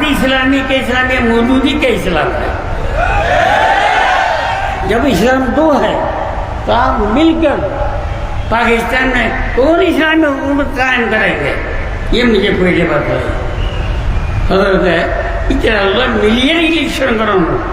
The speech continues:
اجازت دو۔ اے-، ایک تو অতএব ইয়ে আছে। এইটারা, এইটা দিন হয়ে গিয়ে দিন যে রসুলত আছে,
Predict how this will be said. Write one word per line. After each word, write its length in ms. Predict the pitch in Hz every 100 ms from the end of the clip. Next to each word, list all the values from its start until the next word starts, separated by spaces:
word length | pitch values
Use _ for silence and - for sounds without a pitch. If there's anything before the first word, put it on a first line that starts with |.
| - - - - - -
اجازت 520 | 170 185 175 170 156
دو۔ 420 | 170 165 131 - - - - - - - - -
اے-، 240 | - - 233
ایک 360 | 208 196 - 170
تو 360 | - - - - - - - - - - -
অতএব 360 | 185 175 220 214
ইয়ে 360 | 202 208 220 202
আছে। 340 | 180 - 127 117 - - - - - - - - - - - - -
এইটারা, 680 | 185 190 262 269 262 294 294 - 294 294 254 - - - - - - -
এইটা 360 | 240 254 269 233
দিন 240 | 226 269 180 190
হয়ে 180 | 285
গিয়ে 200 | 277 240 175 127 113 - - - - - - - - - - - - - - - - - - - -
দিন 320 | 170 226 240
যে 120 | 262
রসুলত 520 | 262 214 247 294 294 247
আছে, 240 | 170 131